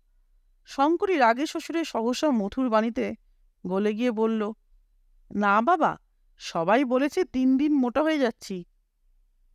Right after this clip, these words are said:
নিম পাতা বাটা খাও, আমি বাটিয়ে রেখে দেবো কাল থেকে। ভোরবেলা ওটা গপ করে গিলেই মধু খেয়ে নেবে।" "কাকে দিয়ে বাটিয়ে রাখবেন বাবা?" "সে দেখবো এখন।"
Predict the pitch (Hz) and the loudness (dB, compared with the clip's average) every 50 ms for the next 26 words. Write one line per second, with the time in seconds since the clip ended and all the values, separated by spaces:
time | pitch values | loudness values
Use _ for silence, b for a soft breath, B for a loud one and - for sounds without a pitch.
0 | _ _ _ _ _ - 208 226 262 285 294 285 - 302 277 - 294 285 285 269 | _ _ _ _ _ -2 0 2 4 4 4 2 2 0 0 0 0 -2 -2 -2
1 | - 277 262 - 254 226 208 196 208 - _ _ _ _ _ _ _ - - 208 | -2 -4 -6 0 0 0 0 0 -4 -10 _ _ _ _ _ _ _ -6 -2 -2
2 | 233 254 262 226 240 226 220 - 247 262 262 254 240 - 269 220 240 190 180 185 | 0 0 2 2 2 2 2 0 -4 -2 -2 -2 -2 -4 -4 -4 -4 -4 -4 -6
3 | - 202 202 202 208 208 - 202 - - 180 180 180 _ _ _ _ _ _ _ | -2 0 0 0 0 -2 -6 -10 -8 -8 -10 -10 -10 _ _ _ _ _ _ _
4 | _ _ - 196 196 226 247 247 220 233 208 196 180 180 180 _ _ _ _ _ | _ _ -16 -8 -2 -2 -2 0 2 2 2 2 0 -4 -6 _ _ _ _ _
5 | _ - 196 190 220 208 208 208 214 226 - - - - 262 262 285 247 220 240 | _ -12 -6 0 0 0 2 4 2 2 2 0 -4 -2 -2 -2 -2 -2 -2 0
6 | 254 285 320 381 403 415 _ _ _ _ _ _ - 208 214 233 240 269 - - | 2 2 2 2 0 -4 _ _ _ _ _ _ -4 -2 -2 0 -2 -2 -2 -2
7 | 247 220 208 196 180 170 175 175 180 _ _ _ _ _ _ _ _ _ _ _ | -2 -2 0 -2 -4 -4 -6 -8 -10 _ _ _ _ _ _ _ _ _ _ _
8 | _ _ _ _ _ _ _ _ _ _ - - - 254 - 359 370 392 427 427 | _ _ _ _ _ _ _ _ _ _ -6 -4 -4 -2 0 -2 0 0 0 2
9 | 415 403 - 359 359 311 277 233 208 202 202 214 226 220 220 214 269 359 427 - | 2 2 2 2 2 2 2 2 0 -2 -2 0 0 0 2 2 0 0 0 -4
10 | _ _ _ _ _ _ _ _ _ _ _ _ _ _ _ _ - - - - | _ _ _ _ _ _ _ _ _ _ _ _ _ _ _ _ -16 -14 -10 -8
11 | 185 175 190 233 311 - - 370 330 294 233 - 302 302 294 285 - 285 277 294 | -6 -4 -2 -2 -2 0 0 0 0 0 0 0 2 2 2 0 0 -2 -2 -2